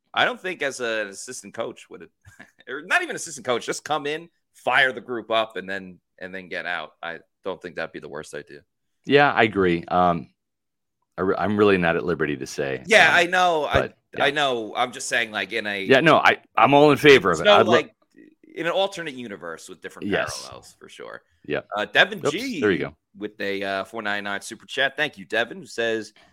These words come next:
Speaker 1: "Do the Bucs address the running back room this season if Rachaad White doesn't pick it up soon?" That's a really good question, 'cause, like, how much time do you give Rachaad before you're
Speaker 2: Yeah.
Speaker 1: like, "This ain't working.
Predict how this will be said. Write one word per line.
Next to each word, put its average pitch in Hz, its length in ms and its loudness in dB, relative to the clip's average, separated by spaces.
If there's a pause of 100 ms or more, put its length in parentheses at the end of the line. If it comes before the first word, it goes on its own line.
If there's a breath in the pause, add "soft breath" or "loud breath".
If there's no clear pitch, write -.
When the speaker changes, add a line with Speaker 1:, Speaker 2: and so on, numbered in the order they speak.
(160 soft breath)
Speaker 1:
"Do 143 80 -6
the 156 100 -6
Bucs 202 260 -2
address 170 340 -8
the 131 100 -10
running 127 240 -6
back 131 240 -2
room 127 320 -6
this 110 200 -10
season 123 400 -10
if 110 180 -10
Rachaad 117 520 -2 (380)
White 113 340 -4 (100)
doesn't 107 340 -8 (100)
pick - 240 -14
it 101 200 -12
up 87 360 -8 (480)
soon?" 87 500 -14
That's - 220 -4
a 392 40 -8
really 349 260 -4
good 262 200 -10
question, - 460 -6
'cause, 156 200 -8
like, 160 260 -6 (220)
how 190 340 -4
much 247 340 -10
time 175 340 -10
do 131 100 -14
you 127 140 -8
give 131 300 -2
Rachaad 90 640 -6
before 98 320 -8
you're 85 80 0
Speaker 2:
Yeah. 65 60 -2
Speaker 1:
like, 85 280 -4 (1080)
"This 104 360 -6
ain't 117 220 -2
working. 98 600 -4